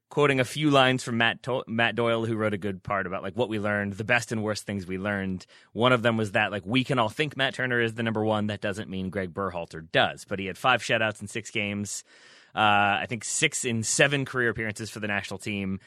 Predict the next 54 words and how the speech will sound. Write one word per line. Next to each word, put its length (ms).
and 140
his 100
passing 300
completion 360
rate 120
was 140
good. 200
Obviously, 440
he 80
makes 180
big 200
saves. 540
So 140
that's 240
a 60
player 360
who 200
I 160
am 100
now 360
much 180
more 180
okay 200
with, 320
uh, 160
being 240
in 80
that 140
conversation, 440
if 140
not 160
being 260
that 160
number 220
one 180
starter 380
for 140
the 60
United 260
States. 280
That 220
is 80
a 60
player 340
who 240
I 80
think 220
really 280
solidified 800
their 120
role 260
in 100
the 100
team. 420